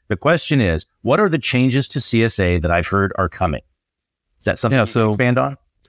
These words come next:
Speaker 2: Sure. So the F M C S A, uh, so C S A, we know this system. It's been in place since twenty ten. Um, it's the,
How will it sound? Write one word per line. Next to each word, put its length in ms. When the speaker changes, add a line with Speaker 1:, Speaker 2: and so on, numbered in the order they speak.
Speaker 2:
Sure. 280
So 160
the 140
F 120
M 120
C 160
S 160
A, 400
uh, 480
so 180
C 220
S 160
A, 200
we 80
know 160
this 160
system. 300
It's 120
been 140
in 80
place 300
since 200
twenty 280
ten. 420
Um, 680
it's 280
the, 440